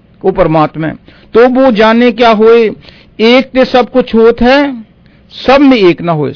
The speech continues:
ਸਾਰੀਆਂ ਦੁਨੀਆ ਦੀਆਂ ਚੀਜ਼ਾਂ ਇਕੱਠੀਆਂ ਕਰਕੇ ਕਹੋਗੇ ਪਰਮਾਤਮਾ, ਉਹ ਨਹੀਂ, ਪਰ ਪਰਮਾਤਮਾ ਨੇ ਦੁਨੀਆ ਦੀਆਂ ਸਾਰੀਆਂ ਚੀਜ਼ਾਂ ਪੈਦਾ ਕੀਤੀਆਂ।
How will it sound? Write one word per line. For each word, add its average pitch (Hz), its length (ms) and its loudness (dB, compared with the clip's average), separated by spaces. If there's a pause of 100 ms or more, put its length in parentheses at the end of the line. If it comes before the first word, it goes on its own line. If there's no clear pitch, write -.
ਸਾਰੀਆਂ 269 360 2
ਦੁਨੀਆ 220 240 0
ਦੀਆਂ 226 120 0
ਚੀਜ਼ਾਂ 202 280 -4
ਇਕੱਠੀਆਂ 202 280 -4
ਕਰਕੇ 185 240 -4
ਕਹੋਗੇ 190 220 -4
ਪਰਮਾਤਮਾ, 170 520 -6
ਉਹ 190 100 -2
ਨਹੀਂ, 165 260 -4 (280)
ਪਰ 165 80 -2
ਪਰਮਾਤਮਾ 165 580 -2
ਨੇ 208 100 -2
ਦੁਨੀਆ 160 260 -2
ਦੀਆਂ 190 140 -4
ਸਾਰੀਆਂ 170 300 -6
ਚੀਜ਼ਾਂ 135 260 -10
ਪੈਦਾ 131 260 -12
ਕੀਤੀਆਂ। - 340 -18